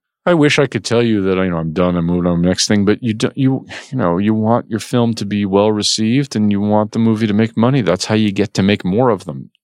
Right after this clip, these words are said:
May, may I say that my motive, my ambition, the level of my ambition has changed a lot since I was in my mid-twenties. So, for example, when I was right out of film school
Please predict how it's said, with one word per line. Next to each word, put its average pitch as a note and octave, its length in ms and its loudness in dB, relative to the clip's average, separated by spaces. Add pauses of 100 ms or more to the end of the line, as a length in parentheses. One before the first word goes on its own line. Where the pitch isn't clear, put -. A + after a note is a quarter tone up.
(160)
May, C#3+ 320 0
may E3 220 -2
I F#3+ 120 0
say A#2 440 0 (600)
that A2 300 -2 (180)
my A2+ 300 0
motive, G#2+ 760 -2
my G2+ 200 -2
ambition, F#2+ 760 -2 (340)
the F2 100 -6
level B2 340 0
of E2+ 80 -4
my F2 200 -2
ambition E2 400 -4
has E2 200 -6
changed G2 420 -2
a E2+ 40 2
lot F#2+ 320 0
since - 240 -10
I F2 80 0
was E2+ 200 -4
in F2 120 -6
my E2 120 -4
mid-twenties. D#2 760 -10 (580)
So, G#2+ 220 0
for A2+ 160 -2
example, A#2 400 0
when G#2+ 120 0
I B2 120 2
was A2+ 280 0 (1080)
right A#2+ 180 2
out G2 120 0
of - 80 -12
film A#2 200 -2
school - 460 -10